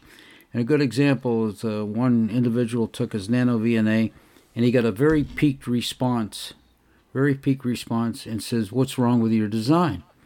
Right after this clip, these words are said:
Well, I said, First of, I know what the problem is. There's nothing wrong with the design. You have a wrong capacitor.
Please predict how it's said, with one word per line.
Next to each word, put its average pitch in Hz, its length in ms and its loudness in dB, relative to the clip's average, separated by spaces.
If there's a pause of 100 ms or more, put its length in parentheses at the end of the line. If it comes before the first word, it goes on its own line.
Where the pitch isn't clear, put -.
(500)
Well, 120 140 2
I 127 60 4
said, 117 400 0 (460)
First 156 320 2
of, 120 380 2
I 127 80 2
know 135 160 8
what 127 160 2
the - 80 -4
problem 127 460 2
is. 95 280 -12 (160)
There's 107 160 -6
nothing 143 280 4
wrong 127 180 2
with 110 100 0
the 107 80 -4
design. 113 520 2
You 120 120 2
have 117 160 0
a 101 80 -4
wrong 113 300 2
capacitor. 117 720 -2